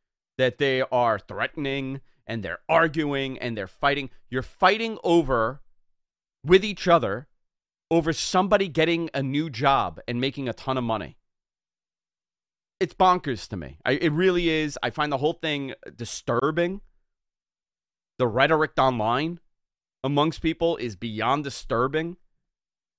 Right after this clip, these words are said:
But, you know, she's a mega star. And, and, you know, here's the positive. People are very passionate about her, and that says something about her value. You know, people, I put out something like, "Oh, you know, she has a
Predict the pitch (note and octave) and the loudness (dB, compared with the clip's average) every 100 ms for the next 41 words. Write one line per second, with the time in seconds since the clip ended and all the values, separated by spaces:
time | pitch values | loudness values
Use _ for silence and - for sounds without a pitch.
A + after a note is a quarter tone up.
0 | _ - C#3+ D#3+ D#3 - _ _ - A4 | _ 2 6 8 6 0 _ _ -8 -2
1 | A#3+ - G3 G3+ A#3+ F3+ F3 G3 - - | -2 -2 -4 0 2 2 2 0 -4 -2
2 | G#3 A#3 - - E3+ F3 - F#3 F3 _ | 0 0 -2 0 2 2 0 -2 -2 _
3 | _ _ C4 A3+ A#3 C#4+ E3+ D3 G#3+ A#3+ | _ _ 0 2 2 0 0 6 6 6
4 | C3 E2+ D#3+ G3+ A3+ D3 F3+ C#3 - C#3 | -2 -4 -2 -2 -2 0 0 -2 -2 0
5 | G#3+ - D3 A2 A2 F#2+ F2+ D#2 C#2+ D2 | 0 -2 -8 -8 -6 -6 -6 -6 -10 -10
6 | - B2+ D3 D3+ - A3+ - C#3 C3 A#2+ | -4 -2 -2 -4 0 0 0 -6 -6 -6
7 | A#2+ A#2+ C#3 C3+ C#3+ G3+ F#3+ - - _ | -2 -2 -2 -2 2 2 0 -8 -18 _
8 | _ _ _ _ _ _ _ _ _ _ | _ _ _ _ _ _ _ _ _ _
9 | _ _ _ _ _ _ _ - F3+ F#3+ | _ _ _ _ _ _ _ -2 0 0
10 | F#3 F3+ E3+ - A3 F3 - C#3+ B2+ A#2 | -2 2 2 4 6 4 4 -6 -4 -6
11 | G#2+ B2 A2+ A2 F#2+ A#2+ G#2 G2+ | -2 -2 -2 -6 -6 -6 -6 -6